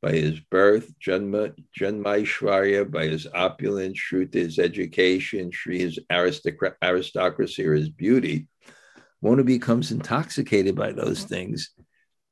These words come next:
then he can't have that feeling, that need, that feeling for God, which is the highest pleasure.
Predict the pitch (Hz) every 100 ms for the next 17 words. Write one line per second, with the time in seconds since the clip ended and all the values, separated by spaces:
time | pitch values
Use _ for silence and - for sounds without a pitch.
0 | _ 123 131 139 151 135 127 120 - 147
1 | 165 143 117 101 - - 117 117 110 95
2 | - _ - _ _ _ 104 101 90 110
3 | 135 131 95 76 _ _ _ _ _ _
4 | _ _ _ _ _ _ 82 78 - 123
5 | 165 113 92 - 90 92 127 127 - -
6 | _ _ _ _ _ _ _ _ _ _
7 | _ _ _ _ _ _ _ - _ _
8 | _ _ _ _ _ _ 107 123 139 -
9 | - 101 101 104 - 87 85 80 90 -
10 | - 127 135 120 -